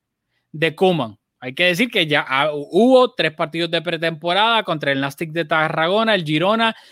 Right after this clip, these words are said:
y el Elche. Obviamente hubo alineaciones de Koeman en cada uno, un poquito diferentes, etcétera, pero todos estábamos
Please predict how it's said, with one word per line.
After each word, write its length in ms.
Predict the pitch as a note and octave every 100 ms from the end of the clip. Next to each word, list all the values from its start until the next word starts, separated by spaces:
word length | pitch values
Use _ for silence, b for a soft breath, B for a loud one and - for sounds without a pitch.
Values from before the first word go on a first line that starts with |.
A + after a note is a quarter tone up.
| B D#3
y 160 | D3+
el 140 | D3+ D#3+
Elche. 400 | D3+ - A2+ _ _ _
Obviamente 460 | A2+ A2 C3 D#3 C3+
hubo 400 | A#2 A2+ A#2 A2+ -
alineaciones 640 | B2 A#2 A#2 A2+ C#3+ D3+
de 120 | D#3
Koeman 420 | D#3 G#3 A3+ G3+
en 100 | D3+
cada 320 | C3+ D3+ F3 G#3+
uno, 680 | B3+ A#3+ A#3 A3+ A3 G#3+
un 220 | G3 D3+
poquito 260 | D3+ D3+ D3+
diferentes, 420 | D#3 F3+ F#3+ F#3
etcétera, 380 | D#3+ G#3+ A3 E3+
pero 140 | D#3
todos 280 | D#3 F3 A3
estábamos 460 | A3 G3+ G3+ A3+